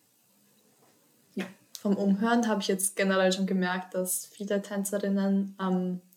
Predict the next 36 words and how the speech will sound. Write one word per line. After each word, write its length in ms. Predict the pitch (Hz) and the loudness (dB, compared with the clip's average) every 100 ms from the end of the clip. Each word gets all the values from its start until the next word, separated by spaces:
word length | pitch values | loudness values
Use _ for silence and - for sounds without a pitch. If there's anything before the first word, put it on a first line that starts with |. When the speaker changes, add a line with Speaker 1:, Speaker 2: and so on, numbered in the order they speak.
| _ _ _ _ - | _ _ _ _ -2
Speaker 2:
also 160 | 190 - | -2 -2
TänzerInnen, 600 | 185 185 - 185 190 208 - - 302 - | -6 -4 0 2 2 2 2 10 10 10
<laughs> 440 | - - - - - | -4 -12 -10 2 8
richtig 280 | 214 214 220 | 8 10 10
gendern 300 | 214 214 220 | 12 12 12
hier, 180 | 220 220 - - - - | 12 12 4 -12 -4 8
ähm, 680 | 202 196 196 190 190 180 - - | 12 12 12 12 10 10 6 10
ja, 320 | 196 190 190 | 12 12 12
viele 220 | - 185 180 | 8 12 12
Sachen 320 | 180 185 185 | 10 6 2
auch 120 | 190 | 2
selbst 260 | - - - | 2 2 2
machen, 180 | 185 185 | 0 2
vom 140 | 185 | 2
finanziellen 500 | 190 185 185 190 185 | 2 2 4 4 2
et 140 | 185 | 0
cetera 300 | 202 190 - | -2 -2 2
her, 300 | 190 190 190 | 4 4 2
Speaker 1:
Mhm. 360 | 196 185 190 185 | 2 2 2 2
Speaker 2:
was 320 | 180 180 - | 2 4 4
natürlich 400 | - 196 190 185 | 4 6 8 8
auch 120 | - - | 8 6
viele 140 | 208 | 8
Leute 240 | 196 185 185 | 8 8 6
nicht 160 | 185 | 6
bedenken, 360 | - 165 170 175 | 2 -4 -2 -2
wenn 80 | 170 | -2
sie 40 | - | -2
es 40 | |
jetzt 140 | 180 - | -6 -6
von 100 | - | -2
außen 300 | - 185 190 | 2 2 2
einfach 220 | 180 185 | 2 4
nur 140 | 185 | 6
hören, 220 | 190 185 185 | 6 6 6
dass 420 | 180 - - | 6 4 2